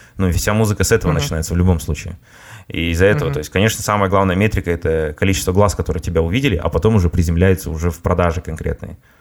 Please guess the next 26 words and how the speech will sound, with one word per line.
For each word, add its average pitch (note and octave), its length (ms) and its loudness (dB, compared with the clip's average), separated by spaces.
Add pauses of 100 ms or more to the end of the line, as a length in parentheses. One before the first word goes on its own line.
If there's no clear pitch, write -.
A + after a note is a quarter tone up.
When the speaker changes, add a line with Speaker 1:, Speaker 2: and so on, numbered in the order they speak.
(260)
Speaker 1:
И E2+ 140 -4
ап-, D#2+ 100 4
Speaker 2:
Мгм. - 140 -8
Speaker 1:
и F#2 180 2
retention F#2 500 4
rate. D#2 140 0
Speaker 2:
Мгм. C#2 120 -8 (300)
Speaker 1:
Ну G#2+ 140 2
и, G#2+ 80 2
блин, A#2+ 220 2
видишь, B2 280 0
я G2 140 2
Speaker 2:
Мгм. - 80 0
Speaker 1:
просто, G#2 260 0
это - 140 -4
такие A#2+ 320 0
же, F2 100 0
ты F#2+ 100 -2
щас F2+ 160 0
говоришь F#2+ 300 0
о - 80 -4
таких G2+ 260 0
глубоких F#2+ 440 0
вещах, F2 200 -2
продуктовых F#2+ 520 -2
метриках. - 500 -4